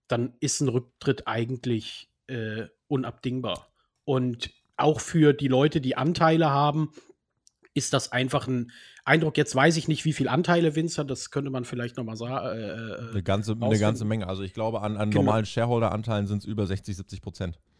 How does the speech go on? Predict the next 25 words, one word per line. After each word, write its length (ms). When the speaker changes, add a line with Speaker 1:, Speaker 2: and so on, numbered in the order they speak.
Speaker 1:
Okay, 360
ja 220
gut, 200
dann 140
kann 160
er 160
halt 160
selber 260
entscheiden, 540
wer 320
Chef 260
ist, 300
aber 180
natürlich 580
reißt 320
man 160
damit 600
mit 260
dem 100
Arsch 340
vieles 440
wieder 200
ein, 360
was 180
man, 320